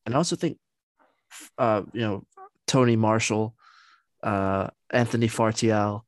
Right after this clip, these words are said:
um, the, the man with the Ballon d'Or clause in his contract,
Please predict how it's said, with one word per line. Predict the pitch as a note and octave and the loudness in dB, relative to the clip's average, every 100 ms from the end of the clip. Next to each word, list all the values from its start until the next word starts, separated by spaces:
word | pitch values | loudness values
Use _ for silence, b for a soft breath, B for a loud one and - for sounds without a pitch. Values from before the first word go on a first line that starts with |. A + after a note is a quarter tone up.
| b b b b _ A#2+ | b b b b _ -2
um, | A2+ G#2 G2+ G2 - | -2 -2 -4 -8 -14
the, | G#2+ B2+ B2 - A#2 G#2 | -6 -2 -2 -4 -10 -2
the | B2+ | 2
man | C3 C3+ C3 | 4 4 2
with | B2 A2+ | 2 2
the | A2+ G#2 | 2 2
Ballon | G#2 A#2+ A#2 A#2 | 0 2 4 2
d'Or | A2+ G#2+ | 0 -2
clause | - A2 G2+ | 0 -2 -2
in | G2+ | -4
his | F#2 | -6
contract, | - G2 F2+ F#2+ F#2 - - | -4 -4 -2 -2 -2 -6 -16